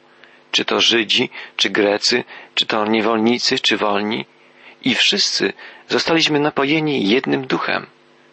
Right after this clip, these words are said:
Nie powinny nas więc dezorganizować jakiekolwiek podziały, czy narodowościowe, czy kulturowe, czy wyznaniowe. Powinniśmy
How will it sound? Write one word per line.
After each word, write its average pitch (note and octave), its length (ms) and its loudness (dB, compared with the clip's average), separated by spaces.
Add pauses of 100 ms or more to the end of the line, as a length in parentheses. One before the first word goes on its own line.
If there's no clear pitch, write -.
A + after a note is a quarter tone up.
(880)
Nie B2+ 140 0
powinny B2 400 2
nas G2 180 0
więc G#2 380 0
dezorganizować G#2 920 0
jakiekolwiek C3 540 -2
podziały, A#2 520 -2 (480)
czy G#2 200 0
narodowościowe, G#2+ 920 0 (320)
czy - 160 0
kulturowe, A2+ 720 2 (460)
czy A2 420 0
wyznaniowe. G#2 800 0 (720)
Powinniśmy A2 760 2